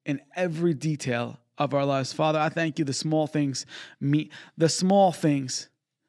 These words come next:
the small things. You take, you take notice about the small things. You know, I was one time, I, I'm pretty sure everyone knows this story, but it just tells you about the small things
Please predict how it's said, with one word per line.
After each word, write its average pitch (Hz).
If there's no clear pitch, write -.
the 170
small 190
things. 156
You 226
take, 202
you 214
take 208
notice 170
about 147
the 143
small 151
things. 131
You 175
know, 175
I 160
was 131
one 151
time, 147
I, -
I'm 135
pretty 156
sure 139
everyone 131
knows 123
this 120
story, 123
but 120
it 160
just 175
tells 165
you 156
about 139
the 131
small 139
things 127